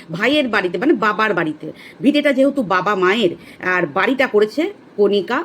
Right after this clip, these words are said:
উজ্জ্বল, হ্যাঁ, এরা দুজন মিলে তাদের পরিশ্রম দিয়ে বাড়িটা করেছে। আর সেই বাড়ির উপর নজর পড়েছে কার? ননদের। হ্যাঁ, এখন একটা ননদের পড়েছে, তারপরে দুটো ননদেরও পড়তে পারে, এটাই স্বাভাবিক। তো এখন মেয়েরা সমান ভাগে, আহ, অংশীদার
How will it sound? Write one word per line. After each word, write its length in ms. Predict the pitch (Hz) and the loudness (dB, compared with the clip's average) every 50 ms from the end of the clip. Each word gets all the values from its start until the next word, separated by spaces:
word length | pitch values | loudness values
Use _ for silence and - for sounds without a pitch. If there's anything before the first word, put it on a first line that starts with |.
| - - | -4 -6
উজ্জ্বল, 500 | 202 196 156 - - 226 240 214 170 135 131 - - - - - | -6 -6 -6 -4 0 2 2 2 2 -2 -4 -10 -18 -20 -18 -6
হ্যাঁ, 180 | - 170 160 - | -4 -4 -2 0
এরা 160 | - 233 254 | 0 0 0
দুজন 320 | 226 190 233 214 247 240 226 | 0 0 2 2 2 2 2
মিলে 220 | 220 226 247 269 | 0 0 0 0
তাদের 220 | 262 233 208 214 208 - | 0 0 -2 -2 -2 0
পরিশ্রম 420 | 196 208 240 247 - 277 269 254 233 | 0 -2 -2 0 -2 -2 0 0 0
দিয়ে 160 | 208 247 294 | -2 -2 -2
বাড়িটা 300 | 233 202 180 180 180 202 | 0 0 -2 -2 -2 -2
করেছে। 420 | 175 214 220 220 214 - 170 147 - - - - - | 2 2 2 2 2 -2 -8 -8 -8 -14 -20 -16 -8
আর 100 | - 185 | -6 -6
সেই 260 | 170 - - 294 339 330 | -6 -2 0 2 4 4
বাড়ির 280 | 247 262 262 269 262 | 4 2 0 0 0
উপর 200 | 262 - 247 262 | 0 2 2 2
নজর 300 | 226 202 208 202 247 233 | 2 2 2 2 2 0
পড়েছে 320 | 233 226 226 226 220 247 214 | 2 2 0 2 2 0 -4
কার? 280 | - 196 202 233 311 381 - - - 175 | -2 -2 -2 -2 -2 -4 -8 -10 -8 -4
ননদের। 460 | 190 208 208 208 214 185 170 165 - - - - - - - | -2 0 0 0 0 0 0 -2 -4 -4 -12 -20 -20 -18 -6
হ্যাঁ, 280 | - 175 160 156 151 - - - | -4 -4 -4 -4 -6 -12 -16 -8
এখন 240 | - 220 - 311 302 294 | -8 -2 0 0 0 0
একটা 240 | - 277 - - 285 | -2 -4 -2 0 0
ননদের 300 | 277 277 277 262 269 269 - | 2 2 2 2 0 0 2
পড়েছে, 300 | 240 254 254 254 262 254 | 2 2 2 2 0 0
তারপরে 320 | 254 247 240 - 240 240 | 0 0 0 2 0 0
দুটো 200 | 208 214 202 208 | 0 2 0 0
ননদেরও 360 | 208 208 214 233 233 269 277 | 0 0 -2 0 0 0 0
পড়তে 300 | 277 269 269 254 - 285 | 2 0 -2 0 0 -2
পারে, 340 | - 262 262 277 262 240 - - - - | 0 2 4 4 4 4 4 0 -8 -6
এটাই 240 | - 214 - 269 277 | -6 -2 0 0 0
স্বাভাবিক। 380 | 269 285 247 233 226 208 220 214 - - - - - - | 0 -2 -2 0 0 -2 -2 -6 -8 -16 -20 -20 -6 -6
তো 60 | - | -4
এখন 360 | - - 262 262 311 339 294 247 | -2 -2 0 6 6 8 8 8
মেয়েরা 380 | 233 254 269 277 277 269 269 269 | 4 2 2 2 0 -2 -2 -4
সমান 280 | - 233 226 240 240 233 | -6 -4 -2 -2 -2 -2
ভাগে, 320 | 214 214 208 208 233 233 220 - - - | -2 -4 -2 0 -2 -2 -2 -4 -8 -8
আহ, 180 | - 196 190 196 | -6 -4 -2 -2
অংশীদার 420 | 220 226 226 262 247 233 233 233 | -2 -2 -2 -2 -2 -2 -2 -4